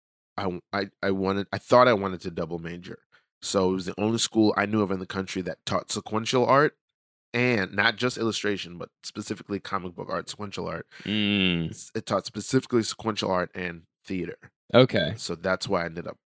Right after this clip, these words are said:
Speaker 1: going there, which I shouldn't have 'cause I'm in humongous debt.
Speaker 2: <laughs>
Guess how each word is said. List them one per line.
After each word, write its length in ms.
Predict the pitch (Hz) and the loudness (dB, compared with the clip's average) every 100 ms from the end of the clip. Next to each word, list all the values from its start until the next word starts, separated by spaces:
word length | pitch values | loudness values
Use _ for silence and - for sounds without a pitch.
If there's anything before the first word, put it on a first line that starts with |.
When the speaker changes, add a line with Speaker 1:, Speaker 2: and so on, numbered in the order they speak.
| _ 95 | _ -4
Speaker 1:
going 340 | 98 87 82 | -2 -2 -6
there, 200 | 80 - - | -14 -14 -10
which 260 | 87 85 | -8 -8
I 60 | 85 | -6
shouldn't 280 | - 95 95 | -6 -6 -6
have 100 | 92 | -6
'cause 140 | 87 | -10
I'm 140 | 82 82 | -10 -12
in 200 | 80 - _ _ _ _ _ _ _ | -16 -20 _ _ _ _ _ _ _
humongous 500 | - 90 87 85 - | -14 -10 -10 -12 -12
debt. 220 | - - | -10 -10
Speaker 2:
<laughs> 60 | - | -12